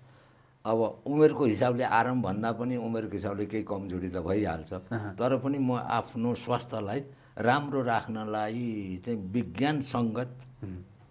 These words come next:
Speaker 1: कोसिस चाहिँ गरिराखेको छु।
Speaker 2: यहाँ प्रधानमन्त्री केपी शर्मा ओलीसँगै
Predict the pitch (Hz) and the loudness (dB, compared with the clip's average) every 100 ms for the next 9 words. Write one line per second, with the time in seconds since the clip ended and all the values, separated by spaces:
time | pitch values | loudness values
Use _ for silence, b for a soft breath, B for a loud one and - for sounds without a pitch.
0 | - - 113 123 117 120 101 82 85 78 | -8 2 4 4 0 0 0 -4 -4 -6
1 | 76 71 65 101 b b - 196 185 135 | -8 -10 -10 -14 b b 10 12 12 12
2 | - - - 165 175 175 175 170 165 131 | 4 -14 2 10 12 12 8 6 2 4
3 | 147 151 160 147 143 139 - 151 113 120 | 2 4 2 4 4 2 0 0 2 0